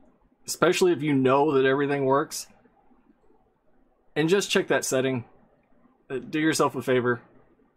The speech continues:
And again, it's device under the Armory Crate.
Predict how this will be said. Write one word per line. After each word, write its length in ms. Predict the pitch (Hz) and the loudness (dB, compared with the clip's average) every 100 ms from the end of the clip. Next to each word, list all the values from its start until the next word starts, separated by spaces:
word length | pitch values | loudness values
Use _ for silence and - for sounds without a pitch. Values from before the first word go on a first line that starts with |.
| _ _ _ | _ _ _
And 100 | 123 | -6
again, 320 | 117 135 131 | -2 0 0
it's 280 | 120 110 - | -2 -2 -8
device 720 | - 113 117 127 123 - - - _ - | -8 -4 0 0 0 -4 -10 -16 _ -6
under 180 | 120 117 | -4 -2
the 160 | 113 | 0
Armory 360 | 113 110 107 107 | 0 0 -2 -6
Crate. 300 | - 101 | -6 -6